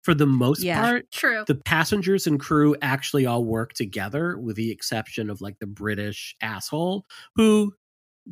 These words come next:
Speaker 1: British people are coded as assholes in movies.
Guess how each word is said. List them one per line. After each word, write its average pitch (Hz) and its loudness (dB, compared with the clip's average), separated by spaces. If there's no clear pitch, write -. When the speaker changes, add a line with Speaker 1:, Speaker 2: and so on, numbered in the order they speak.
Speaker 1:
British 190 6
people 185 4
are 151 4
coded 131 2
as 110 -4
assholes 98 -6
in 80 -12
movies. - -18